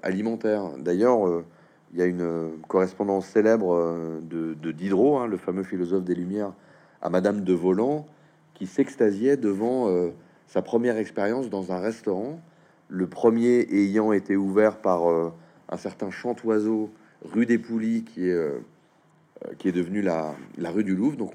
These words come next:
on était vraiment au, au cœur de, de Paris. Et c'est ensuite que ce restaurant a évolué.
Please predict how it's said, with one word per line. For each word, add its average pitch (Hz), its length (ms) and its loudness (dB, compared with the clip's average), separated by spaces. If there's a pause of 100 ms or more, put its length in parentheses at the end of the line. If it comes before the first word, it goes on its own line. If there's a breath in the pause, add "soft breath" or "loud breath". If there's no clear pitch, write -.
on - 20 -8
était 92 220 -4
vraiment 104 360 -2
au, 87 160 -4
au 80 100 -6
cœur 127 340 2
de, 85 340 -4 (200)
de 87 120 -10
Paris. 98 340 -4 (1300 loud breath)
Et 110 40 -6
c'est 113 160 -2
ensuite 117 300 -2
que 110 100 0
ce - 140 -4
restaurant 110 580 0
a 104 80 2
évolué. 98 600 0